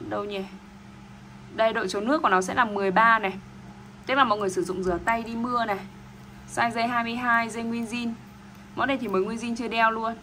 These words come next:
Đấy, dây rất là đẹp, rất là xịn. Đây mọi người thấy không ạ? Nó không phải là dây màu đen đâu nhá mọi người nha. Nhìn ở trên video thì mọi người sẽ thấy là dây nó hơi màu đen, nhưng ở bên ngoài thì nó sẽ là cái tông màu nâu đậm ý. Đấy, tông màu nâu đậm.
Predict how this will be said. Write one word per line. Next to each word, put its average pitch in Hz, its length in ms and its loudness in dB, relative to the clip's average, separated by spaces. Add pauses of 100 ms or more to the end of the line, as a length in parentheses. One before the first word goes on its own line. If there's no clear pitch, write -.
(720)
Đấy, 185 380 0
dây 226 200 -6
rất 285 160 0
là 254 80 4
đẹp, 202 200 2
rất 254 160 -2
là 247 80 0
xịn. - 260 -6 (920)
Đây 226 100 -4
mọi 220 100 0
người 196 140 2
thấy 185 80 4
không 196 120 2
ạ? - 80 -2 (120)
Nó 285 100 2
không 320 160 4
phải 247 120 6
là 196 120 2
dây 254 140 2
màu 233 140 4
đen 254 220 2
đâu 254 100 2
nhá 262 100 -2
mọi 254 140 -2
người 196 120 -2
nha. 214 200 0 (500)
Nhìn 220 200 -2
ở 196 40 -2
trên 254 160 0
video 262 300 4
thì 220 60 -6
mọi 190 120 -4
người 196 100 -2
sẽ - 100 -6
thấy 240 120 -2
là 247 120 0
dây 233 120 -6
nó 233 100 -2
hơi 247 100 2
màu 214 160 2
đen, 226 280 -2 (240)
nhưng 262 200 -4
ở 202 120 0
bên 208 200 -2
ngoài 208 300 2
thì 202 60 -4
nó 185 120 0
sẽ 185 140 -6
là 233 100 2
cái 220 160 -6
tông 240 180 -2
màu 208 120 0
nâu 220 140 -2
đậm 247 220 2
ý. - 80 -4 (800)
Đấy, 185 200 -2
tông 233 180 -2
màu 202 120 2
nâu 220 120 -4
đậm. 220 180 0